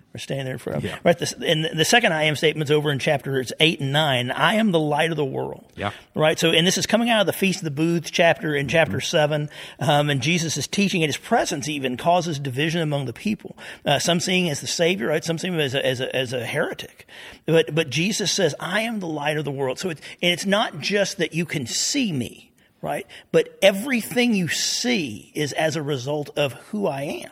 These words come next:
Speaker 2: Yeah.
Speaker 1: And that, that is a massive statement,
Speaker 2: Yeah.
Speaker 1: right? That's that light in the room, right?
Speaker 2: Right.
Speaker 1: Because nobody looks at the light in the room. You get to see the room
Speaker 2: Yeah.
Speaker 1: because of the light.
Speaker 2: Yeah, and it helps us to, to understand what's going on in our world, right? A
Speaker 1: Right.
Speaker 2: world of darkness.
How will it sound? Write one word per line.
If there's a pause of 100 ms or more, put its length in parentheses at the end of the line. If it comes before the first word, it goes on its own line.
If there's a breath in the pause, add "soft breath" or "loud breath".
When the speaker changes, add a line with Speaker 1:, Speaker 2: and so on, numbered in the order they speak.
(120)
Speaker 2:
Yeah. (500 soft breath)
Speaker 1:
And
that, (120)
that
is
a
massive
statement,
Speaker 2:
Yeah.
Speaker 1:
right?
That's
that
light
in
the
room,
right?
Speaker 2:
Right.
Speaker 1:
Because
nobody
looks
at
the
light
in
the
room.
You
get
to
see
the
room
Speaker 2:
Yeah. (380 loud breath)
Speaker 1:
because
of
the
light.
Speaker 2:
Yeah,
and
it
helps
us
to,
to
understand
what's
going
on
in
our
world,
right?
A
Speaker 1:
Right.
Speaker 2:
world
of
darkness.